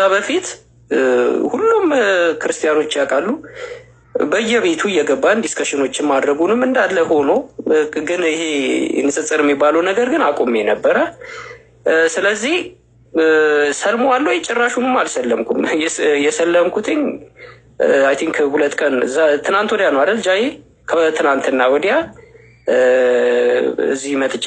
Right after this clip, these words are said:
ኢምራን ጋራ ተነጋግሬ ሙስሊሞች ባሉበት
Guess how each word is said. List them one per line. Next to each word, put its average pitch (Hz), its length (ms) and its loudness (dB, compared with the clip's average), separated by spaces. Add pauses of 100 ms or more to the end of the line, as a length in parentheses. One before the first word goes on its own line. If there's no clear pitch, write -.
(160)
ኢምራን 127 400 0
ጋራ 123 260 2 (420)
ተነጋግሬ 147 560 0 (100)
ሙስሊሞች 156 520 -2
ባሉበት 180 540 0